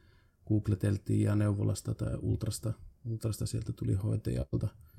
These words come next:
hoitajalta kommentteja, niin saattaa, saattaa, tota, tehdä vähän sellaisen efektin, että se maha alussa ainakin, alussa kasvaa pikkusen hitaammin, että se vauva siellä, vauva ja kohtu ottaa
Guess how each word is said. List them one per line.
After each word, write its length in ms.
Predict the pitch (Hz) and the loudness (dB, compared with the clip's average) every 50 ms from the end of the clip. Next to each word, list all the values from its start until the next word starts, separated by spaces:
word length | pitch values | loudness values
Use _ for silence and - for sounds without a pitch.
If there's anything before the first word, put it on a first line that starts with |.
| - - - _ _ _ - _ _ _ _ - | -18 -18 -20 _ _ _ -20 _ _ _ _ 2
hoitajalta 360 | 123 120 120 117 107 107 107 | 2 4 4 4 4 4 2
kommentteja, 680 | - - 113 107 104 104 101 101 - - - 110 110 | 2 2 2 4 4 4 2 2 0 -2 -2 -2 0
niin 160 | 110 110 107 107 | 0 0 0 0
saattaa, 600 | - 110 107 - - - 113 120 - 120 120 - - - - - - | -2 -2 -2 -4 -6 -6 -4 -4 -4 -4 -6 -8 -12 -16 -16 -14 -12
saattaa, 480 | - - 110 101 101 - _ - 107 110 | -4 -2 -2 -2 -2 -4 _ -6 -6 -4
tota, 300 | - 113 110 - 110 107 | -4 -6 -4 -4 -4 0
tehdä 380 | - 113 104 104 107 104 98 | 2 4 4 4 4 2 0
vähän 360 | 104 101 98 98 104 107 101 - - - - - - - - _ | -2 -2 -4 -4 -4 -4 -6 -6 -10 -16 -20 -20 -20 -20 -20 _
sellaisen 500 | _ - 110 104 104 101 98 92 104 - | _ -2 0 2 2 2 2 0 -2 -2
efektin, 580 | 101 98 95 - 104 101 98 - - 104 101 - | -2 -2 0 0 0 -2 -2 -4 -4 -4 -4 -4
että 180 | 101 - - 98 | -6 -6 -4 -4
se 80 | 104 | -2
maha 220 | 104 104 98 98 98 | -2 0 0 -2 -2
alussa 440 | 101 104 104 104 101 - - 110 | 0 0 0 0 -2 -4 -6 -6
ainakin, 460 | 107 104 107 113 110 - - 117 107 - _ - - _ _ - - - - _ _ _ | -4 -4 -4 -4 -4 -6 -6 -8 -8 -8 _ -18 -20 _ _ -20 -20 -20 -20 _ _ _
alussa 400 | - 127 127 127 110 - - 113 | 0 2 4 4 2 2 0 0
kasvaa 640 | 110 - 104 104 - - - 110 110 107 107 - - - _ - | 0 0 0 0 -2 -4 -4 -4 -4 -4 -6 -8 -12 -16 _ -8
pikkusen 360 | 113 - - 110 98 101 95 | -8 -6 -6 -4 -2 -2 -2
hitaammin, 600 | - 104 104 - - 104 104 104 107 107 107 123 | -2 -4 -4 -2 -2 -2 0 0 0 0 -2 -4
että 180 | - - - | -6 -8 -6
se 80 | - 110 80 78 - - - - _ _ _ - | -2 0 0 0 -2 -6 -16 -20 _ _ _ -2
vauva 280 | 101 98 101 101 104 101 | 0 0 0 0 -2 -2
siellä, 300 | - 107 107 107 110 104 - - _ _ _ _ _ _ _ - | 0 0 0 0 0 -2 -4 -10 _ _ _ _ _ _ _ -2
vauva 280 | 110 107 107 104 104 104 | 0 2 2 2 4 2
ja 100 | 104 104 | 2 0
kohtu 420 | - 110 107 98 - - - 110 | 0 -2 -2 -2 -4 -6 -6 -6
ottaa 500 | - - _ - - - 55 - 117 | -8 -8 _ -6 -4 -4 -2 -2 -4